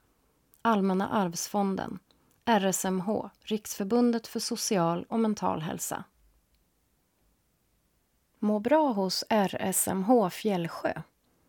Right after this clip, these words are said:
Vi har arrangerat uppskattade må bra-veckor sedan tjugohundranio och detta fortsätter vi med. Se vår hemsida.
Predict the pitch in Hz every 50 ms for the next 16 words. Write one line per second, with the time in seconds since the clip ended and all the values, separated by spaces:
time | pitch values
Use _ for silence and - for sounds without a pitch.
0 | _ - - - 202 247 277 294 320 320 302 311 302 277 - - 180 180 175 180
1 | 185 180 - - - 233 - - - - - 262 240 - - 240 214 196 196 196
2 | 190 185 185 - 202 208 190 175 180 180 196 196 - _ - 170 170 170 170 -
3 | 170 170 175 180 175 - - - 185 175 170 170 170 165 165 170 170 180 180 175
4 | 180 208 233 214 - - _ _ _ _ _ _ _ - 175 185 190 220 208 -
5 | - 277 262 - 190 185 - - 233 226 - - 190 196 - - - - - -
6 | _ _ _ _ _ _ _ _ - - - - 302 311 247 196 190 175 185 214
7 | 196 180 - - 262 269 - - - 170